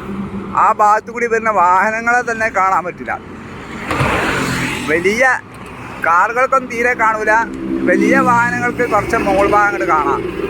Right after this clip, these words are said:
ആ ലൈറ്റിൻ്റെ പ്രശ്നമേ ഉണ്ടാവില്ല. ഇതാട്ടോ നമ്മുടെ ഊരാളുങ്ങളുടെ വർക്ക്.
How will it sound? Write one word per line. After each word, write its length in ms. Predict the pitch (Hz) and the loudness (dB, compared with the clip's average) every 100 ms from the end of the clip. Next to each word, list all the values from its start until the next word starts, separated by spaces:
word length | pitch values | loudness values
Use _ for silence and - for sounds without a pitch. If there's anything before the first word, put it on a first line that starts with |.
| - - - - - - - - - - - - - - - - - - - 170 160 - | -4 -6 -8 -10 -10 -12 -12 -12 -12 -12 -12 -14 -14 -14 -14 -12 -12 -10 -10 -10 -6 0
ആ 20 | 185 208 | 2 4
ലൈറ്റിൻ്റെ 440 | 208 202 233 262 220 | 2 0 -2 -2 -2
പ്രശ്നമേ 340 | 226 - 240 240 | -4 -2 0 2
ഉണ്ടാവില്ല. 340 | 185 147 110 87 - - - - - - - - - - - - - 151 | 2 0 -2 -8 -12 -18 -18 -18 -18 -18 -20 -20 -20 -20 -18 -18 -16 -4
ഇതാട്ടോ 340 | 170 202 214 196 175 | 2 2 4 2 0
നമ്മുടെ 240 | 175 180 175 | 0 0 0
ഊരാളുങ്ങളുടെ 640 | 170 175 180 180 185 185 185 160 | 0 2 2 2 0 0 2 2
വർക്ക്. 340 | 147 - 160 | 2 0 -2